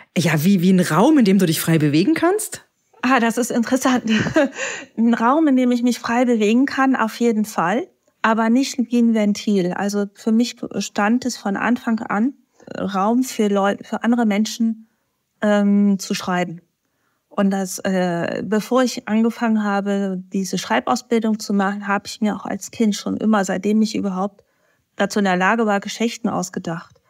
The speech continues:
Speaker 2: Also die Motivation hinter dem Schreiben ist nicht, irgendwas zu verarbeiten,
Speaker 1: Mhm.
Speaker 2: sondern wirklich, ähm, mich ein Thema auseinanderzusetzen und das für andere zu schreiben.
Speaker 1: Das klingt so etwas wie etwas ganz Natürliches, das dir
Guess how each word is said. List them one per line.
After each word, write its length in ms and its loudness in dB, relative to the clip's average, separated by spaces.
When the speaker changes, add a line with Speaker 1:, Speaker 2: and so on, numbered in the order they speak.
Speaker 2:
Also 200 0
die 140 2
Motivation 920 0
hinter 300 0
dem 180 2
Schreiben 600 -2
ist 300 -12
nicht, 600 -2
irgendwas 300 0
zu 100 -4
verarbeiten, 1000 -2
Speaker 1:
Mhm. 440 2
Speaker 2:
sondern 520 0
wirklich, 560 -4
ähm, 840 0
mich 240 0
ein 120 0
Thema 380 2
auseinanderzusetzen 960 -2
und 100 -4
das 120 -6
für 140 -4
andere 340 -4
zu 140 -10
schreiben. 360 -14
Speaker 1:
Das 200 -2
klingt 260 4
so 120 2
etwas 600 0
wie 380 2
etwas 560 -4
ganz 340 2
Natürliches, 640 2
das 180 0
dir 140 2